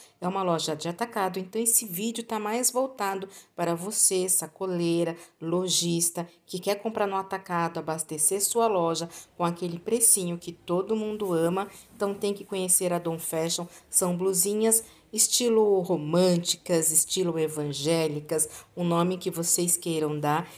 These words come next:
Estou mostrando o precinho da etiqueta e sobre este preço o pacote fechado ainda tem desconto.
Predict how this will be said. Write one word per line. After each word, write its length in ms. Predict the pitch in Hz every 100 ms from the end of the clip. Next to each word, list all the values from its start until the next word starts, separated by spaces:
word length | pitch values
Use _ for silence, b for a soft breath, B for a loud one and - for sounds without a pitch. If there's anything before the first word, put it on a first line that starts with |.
| B
Estou 320 | 190 - 339
mostrando 500 | 381 320 - 214 220
o 40 | 214
precinho 520 | - 190 180 - 226
da 120 | 214
etiqueta 840 | 196 196 - - 190 175 170 147 147 B B
e 80 | 202
sobre 400 | - 233 220 -
este 440 | 269 320 339 - 339
preço 640 | - 220 208 202 - 233 226 B
o 140 | - 214
pacote 640 | 220 233 233 175 170 190
fechado 640 | 185 220 226 185 165 170 175
ainda 180 | 165
tem 300 | 156 - 202
desconto. 640 | 262 - - 214 139 -